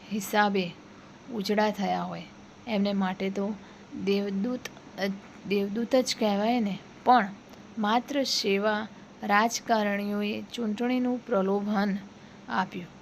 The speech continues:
પણ ના, એટલે ના, હું મારી સિસ્ટમ મારી રીતે ચલાવીશ, પણ મારી સિસ્ટમમાં રાજકારણ નહીં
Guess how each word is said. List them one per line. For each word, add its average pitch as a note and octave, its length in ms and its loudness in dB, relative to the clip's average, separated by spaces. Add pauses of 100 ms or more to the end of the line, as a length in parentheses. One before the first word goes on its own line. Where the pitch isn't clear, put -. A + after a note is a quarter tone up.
પણ G3+ 220 0
ના, F#3+ 260 0 (480)
એટલે G#3 340 0
ના, F3+ 260 0 (240)
હું B3 220 4
મારી G3+ 400 0
સિસ્ટમ G#3+ 560 -2 (420)
મારી G#3 320 2
રીતે A3 300 2
ચલાવીશ, F3 680 -2 (460)
પણ G#3 280 2 (440)
મારી A3 280 4
સિસ્ટમમાં G#3 800 -2
રાજકારણ F#3+ 800 0
નહીં F3 400 -4